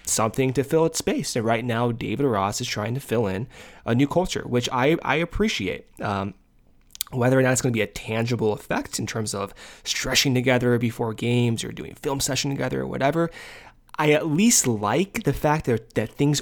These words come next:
are changing. We heard about this for years, even with Joe Maddon, uh, going out on the foul line together for, like, national anthems. Like, that was what they're trying to change. But there was,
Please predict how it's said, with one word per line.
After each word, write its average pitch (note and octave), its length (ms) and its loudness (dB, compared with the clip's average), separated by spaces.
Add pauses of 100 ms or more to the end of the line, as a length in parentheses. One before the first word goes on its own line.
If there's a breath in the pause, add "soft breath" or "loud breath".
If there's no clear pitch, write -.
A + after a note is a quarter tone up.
are B2 200 4
changing. C3 760 0
We B2+ 100 0
heard D#3 300 2
about D3 240 0
this C3+ 120 0
for A#2 220 -4
years, F3 560 2
even D3 160 2
with C3 100 2
Joe B2 200 4
Maddon, C#3 560 2 (420 loud breath)
uh, G2+ 320 -4 (160)
going B2+ 360 4
out B2 280 2
on G#2+ 240 -4
the G2+ 80 -6
foul C#3+ 380 4
line C#3 360 2
together B2 460 2
for, A#2 200 -8
like, A2+ 200 -10
national G#2 440 -2
anthems. B2+ 460 -2
Like, A2+ 120 -8
that - 200 -2
was C3 180 -2
what C3 200 -6
they're C3+ 80 -2
trying C#3 340 -4
to B2 60 -8
change. C3+ 400 -2 (400 loud breath)
But A#2+ 440 2
there C#3+ 360 2
was, C#3+ 600 4